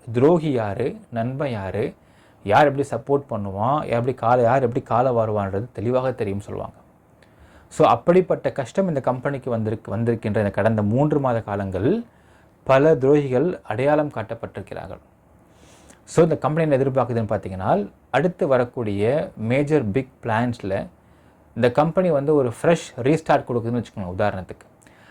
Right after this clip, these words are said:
அந்த ஃப்ரெஷ்ஷான ரீஸ்டார்ட்டில், ஏன்னா மூன்று மாதம் கம்பெனி நடக்கலை, அடுத்த ஒரு ஃப்ரெஷ் ரீஸ்டார்ட்லேயே பொறு-, பொறுத்தளவுக்கு இந்த கம்பெனிக்கான துரோகிகள்லாம் எல்லாரையும் கழிச்சு கட்டிட்டு, கம்பெனிக்கு லாயலாக இருக்கக்கூடிய நபர்களை மட்டும் வைத்துக்கொண்டு கம்பெனி நடத்தினாலே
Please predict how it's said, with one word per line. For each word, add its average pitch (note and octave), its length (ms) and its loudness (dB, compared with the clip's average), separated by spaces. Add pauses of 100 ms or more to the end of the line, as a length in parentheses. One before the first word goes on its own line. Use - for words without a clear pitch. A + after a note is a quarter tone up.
(100)
அந்த A2 280 0
ஃப்ரெஷ்ஷான F#3+ 380 4
ரீஸ்டார்ட்டில், C#3 920 -2 (100)
ஏன்னா C3+ 260 -2
மூன்று C#3 260 0
மாதம் D3 280 4
கம்பெனி B2 340 -4
நடக்கலை, G#2+ 320 -4 (540)
அடுத்த F3 320 4
ஒரு D3+ 200 2
ஃப்ரெஷ் E3+ 220 0
ரீஸ்டார்ட்லேயே C#3 640 0
பொறு-, G#2+ 200 -6
பொறுத்தளவுக்கு A2 920 -4
இந்த A2 280 -4 (100)
கம்பெனிக்கான F3 840 -2
துரோகிகள்லாம் C3+ 640 2
எல்லாரையும் B2 580 0
கழிச்சு B2+ 280 0
கட்டிட்டு, - 460 -10 (800)
கம்பெனிக்கு F#3+ 960 2 (360)
லாயலாக D#3+ 560 6
இருக்கக்கூடிய C3 360 -6
நபர்களை A2 500 -2
மட்டும் B2 520 0
வைத்துக்கொண்டு B2+ 680 -2
கம்பெனி B2 380 -6
நடத்தினாலே A2 480 -2